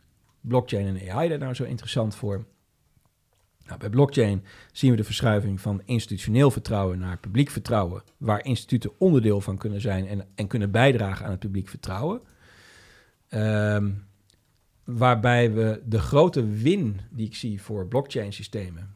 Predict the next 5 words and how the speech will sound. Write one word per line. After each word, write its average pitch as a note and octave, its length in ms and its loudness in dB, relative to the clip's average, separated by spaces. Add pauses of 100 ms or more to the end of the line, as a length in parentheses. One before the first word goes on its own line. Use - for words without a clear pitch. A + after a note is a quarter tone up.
(560)
is A#2+ 680 -2 (240)
dat A2 260 -4
we G2+ 220 -2 (180)
eigenaarloze A2 840 2
organisaties, A2 1080 -4